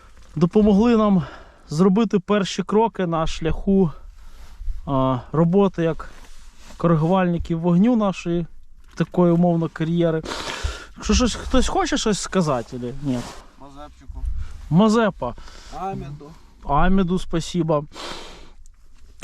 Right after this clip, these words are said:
Speaker 1: Андрею Яковенко спасибо.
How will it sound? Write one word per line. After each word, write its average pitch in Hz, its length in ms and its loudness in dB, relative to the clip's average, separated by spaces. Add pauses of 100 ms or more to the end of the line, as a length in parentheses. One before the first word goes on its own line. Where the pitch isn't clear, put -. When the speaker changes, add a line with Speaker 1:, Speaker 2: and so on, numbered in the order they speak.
(600)
Speaker 1:
Андрею 202 500 6
Яковенко 165 640 -4
спасибо. 139 720 -4